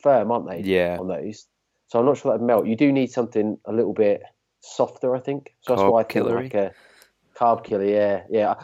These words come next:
Speaker 1: Do you know what, actually, do you know what, Alderton used to put a carb killer in a pita bread. So I used to microwave it.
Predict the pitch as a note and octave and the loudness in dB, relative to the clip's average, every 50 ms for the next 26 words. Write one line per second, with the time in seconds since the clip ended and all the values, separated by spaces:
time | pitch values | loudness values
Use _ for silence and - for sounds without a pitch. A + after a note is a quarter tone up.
0 | - - - - A3+ E3+ B2+ - - C#3 E3 D#3+ - - - A2 G#2+ - - D3 | -12 -2 2 4 4 6 4 2 0 -2 -2 -2 -4 -6 -8 -6 -6 -4 -2 0
1 | C#3+ B2+ - - D#3 E3 E3+ D3+ B2 A2+ - - G2 F#2 G2 A2+ - B2 B2 A#2+ | 0 0 0 2 2 2 2 0 -4 -10 -14 -12 -12 -12 -12 -12 -12 -12 -12 -12
2 | - - G#2 - A#2+ D#2+ - - - C#3 C3 C3 - - G#2+ F#2+ F#2+ - - G#2+ | -12 -14 -12 -10 -10 -10 -10 -8 -4 -2 -2 -4 -4 -6 -8 -8 -8 -8 -8 -10
3 | G#2 - - - - C3 - - F#2 - - D#2+ - - _ _ _ _ _ _ | -12 -14 -14 -16 -16 -14 -12 -12 -12 -12 -12 -14 -14 -16 _ _ _ _ _ _
4 | _ _ _ _ _ - - - - - _ _ _ _ _ _ _ - D3 C#3 | _ _ _ _ _ -20 -20 -20 -20 -20 _ _ _ _ _ _ _ 0 2 4
5 | C3+ A#2+ B2 A#2+ A2 A#2 B2 A#2+ A2+ A2+ G2+ F#2 F2+ F2+ D#2+ E2 - _ | 4 4 4 2 2 2 2 0 0 -2 -4 -4 -4 -4 -6 -10 -14 _